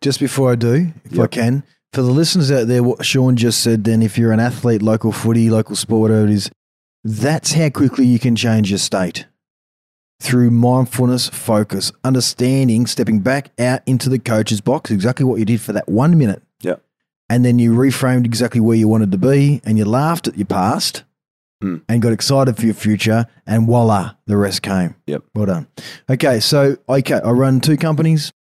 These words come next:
Speaker 1: I have lots of responsibilities, and in essence, on my two companies, we've probably got four, five hundred people.
Speaker 2: Yep.
Speaker 1: Like, we have, uh, lots of pressures, you know, different countries we're in,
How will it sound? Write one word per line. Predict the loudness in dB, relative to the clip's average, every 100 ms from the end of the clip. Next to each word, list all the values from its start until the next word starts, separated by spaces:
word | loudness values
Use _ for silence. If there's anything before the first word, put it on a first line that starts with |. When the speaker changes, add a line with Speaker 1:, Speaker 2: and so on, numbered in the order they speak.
| _
Speaker 1:
I | -2 0 2 2
have | 2 2 0
lots | -2 0
of | -2
responsibilities, | 0 -2 -2 0 2 2 2 0 -6 -10 -18 _ _ -6
and | -2 0 2 2 0 -2
in | -2 0 0
essence, | 0 0 -2 -2 -4 -4
on | -2
my | 0 0
two | 0 -2
companies, | -2 -2 -2 -2
we've | -4 -4
probably | -2 0
got | -2 -2
four, | -4 -6
five | -4 -4
hundred | -4 -2
people. | -2 -2 -6 -12
Speaker 2:
Yep. | -6 -6 _ _ _ -4
Speaker 1:
Like, | 0 0 0
we | 0
have, | 0 0 -2 -2
uh, | 0 0 0 -2 -4 -8 _ -6
lots | -4 -2
of | -2
pressures, | 0 -2 -2 -6 -6 -6
you | -2
know, | 0
different | -2 -2 -2 -2
countries | -2 -2 0 0
we're | 2 2
in, | 2 2